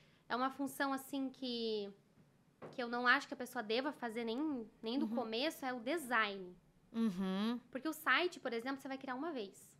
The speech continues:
Speaker 1: Pelo menos, né? Só se depois você
Speaker 2: Sim.
Speaker 1: for ter outro site. Você não vai criar um site todo dia. E design, pra quem não sabe, é uma profissão.
Speaker 2: Uhum.
Speaker 1: Como que eu vou, vou, vou ser uma design? Eu tô aprendendo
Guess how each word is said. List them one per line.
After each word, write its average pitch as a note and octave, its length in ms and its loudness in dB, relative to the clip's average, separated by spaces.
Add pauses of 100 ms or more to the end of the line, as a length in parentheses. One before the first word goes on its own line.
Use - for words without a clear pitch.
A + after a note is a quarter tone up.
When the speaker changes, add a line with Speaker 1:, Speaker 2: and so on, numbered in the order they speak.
(320)
Speaker 1:
Pelo A3+ 140 -2
menos, G#3+ 220 -2
né? G3 180 -4
Só A3 180 0
se A3 60 -10
depois C#4+ 240 2
você D4+ 60 8
Speaker 2:
Sim. C#4 80 12
Speaker 1:
for D4 120 6
ter C#4+ 100 0
outro D#4 200 0
site. A3 320 8
Você - 240 -12
não D#4 40 -2
vai F4 120 0
criar C4+ 180 2
um C#4 80 0
site C4 320 -2
todo C#4 220 -6
dia. A#3+ 340 -4 (640)
E C#4+ 60 -2
design, D4+ 600 6
pra C#4 120 0
quem C4 140 -6
não B3+ 60 -6
sabe, A3+ 180 0
é A3+ 40 2
uma A#3+ 40 -2
profissão. C#4+ 600 0 (180)
Speaker 2:
Uhum. A3 480 2 (240)
Speaker 1:
Como F4+ 240 0
que G#4+ 100 -2
eu F#4+ 100 2
vou, E4 380 0
vou, C4+ 520 4
vou C4 100 -2
ser C4+ 140 -6
uma D#4 120 0
design? C4 680 -2
Eu G#3+ 60 -4
tô A#3 100 -4
aprendendo C#4 640 2